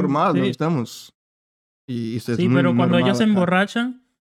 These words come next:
Speaker 2: cuando se emborrachan o juega un, su equipo de fútbol, eh, eso es horrible en, en la calle con el, con, con la gente. Por lo menos aquí en la ciudad, en Karlsruhe, donde estamos, cuando juega el equipo de Karlsruhe,
Speaker 1: Ujú.
Speaker 2: ellos juegan como a las cinco de la tarde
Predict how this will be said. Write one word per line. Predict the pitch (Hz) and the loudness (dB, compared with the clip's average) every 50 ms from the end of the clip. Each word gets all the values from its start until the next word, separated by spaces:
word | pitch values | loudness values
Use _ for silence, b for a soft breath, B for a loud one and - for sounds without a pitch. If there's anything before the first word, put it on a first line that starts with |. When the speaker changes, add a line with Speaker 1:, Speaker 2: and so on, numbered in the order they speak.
| _ _ _ _ | _ _ _ _
Speaker 2:
cuando | - 185 185 185 | -2 0 2 2
se | 180 185 | 2 2
emborrachan | 190 180 175 170 165 170 175 190 226 220 - 254 240 233 214 | 2 4 4 4 4 4 2 2 2 0 0 -2 0 0 0
o | 190 | 2
juega | 180 180 180 185 180 190 196 202 196 196 190 190 185 180 170 165 156 147 143 135 | 2 2 2 2 2 2 0 2 2 2 2 2 2 2 0 0 0 -2 -4 -4
un, | 151 160 175 - _ | -4 -4 -6 -6 _
su | - - 170 | -6 -2 -2
equipo | 165 160 175 165 156 202 | -2 0 -2 -2 0 0
de | 196 180 | -2 -2
fútbol, | - - 196 208 220 226 233 247 254 247 _ _ _ _ _ _ _ _ _ _ _ _ _ _ _ _ _ - | -2 -2 -2 0 0 0 0 -2 -4 -8 _ _ _ _ _ _ _ _ _ _ _ _ _ _ _ _ _ -8
eh, | - 175 175 175 175 156 160 160 | -4 -2 0 0 -2 -2 -4 -6
eso | - - 190 | -4 -4 -2
es | 202 | -2
horrible | 277 285 214 208 233 247 226 208 190 | 0 0 0 0 0 2 2 0 0
en, | 175 | 0
en | 170 165 160 160 160 156 | 0 -2 -2 -4 -4 -4
la | 147 143 139 | -4 -6 -6
calle | - 147 151 160 170 170 165 160 | -4 -2 -2 -2 0 -2 -4 -4
con | 165 160 156 151 | -4 -4 -4 -2
el, | 147 143 139 135 131 127 131 131 _ _ _ _ _ - | -2 -2 -4 -4 -6 -8 -10 -14 _ _ _ _ _ -10
con, | 147 143 143 139 139 135 135 | -8 -8 -6 -6 -6 -8 -8
con | 135 - 139 135 | -8 -6 -6 -6
la | 139 135 | -6 -6
gente. | 135 156 156 165 165 156 160 156 156 b b b b b b | -4 -2 -2 -2 -2 -2 -4 -8 -10 b b b b b b
Por | - | -2
lo | 175 180 | 0 2
menos | 190 214 214 202 | 2 2 2 2
aquí | 196 190 190 190 | 0 0 0 0
en | 185 | 0
la | 208 220 | 0 0
ciudad, | - - 196 185 185 196 220 | -2 -2 -2 -2 0 0 -2
en | 226 208 | -2 -4
Karlsruhe, | 190 190 196 208 - - 233 233 226 | -2 -4 -4 -4 -4 -4 -4 -4 -4
donde | 190 185 165 156 | -2 -4 -4 -4
estamos, | 139 - - 185 196 220 226 - _ _ _ _ _ _ _ _ _ _ _ - | -6 -6 -6 -4 -4 -4 -6 -8 _ _ _ _ _ _ _ _ _ _ _ -4
cuando | 175 175 175 175 170 | -2 0 2 2 2
juega | 160 180 185 196 208 226 | 2 2 2 2 2 2
el | 226 | 2
equipo | 214 202 214 208 190 214 208 | 0 0 -2 -4 -2 -2 -2
de | 196 | -2
Karlsruhe, | 180 190 185 202 202 - 233 240 247 262 | 0 0 0 0 -2 -4 -6 -6 -6 -6
Speaker 1:
Ujú. | 262 - 123 120 123 135 156 - | -6 -6 -2 -2 0 -2 -2 -2
Speaker 2:
ellos | - 160 175 196 196 | 0 0 2 2 2
juegan | 220 226 233 233 | 2 2 2 2
como | 220 220 220 214 | 2 2 2 2
a | |
las | 202 185 - | 2 0 0
cinco | 214 202 208 214 214 | 0 -2 0 0 0
de | |
la | 208 196 165 | 0 0 0
tarde | - 170 170 165 151 139 - | 0 0 0 0 -2 -4 -8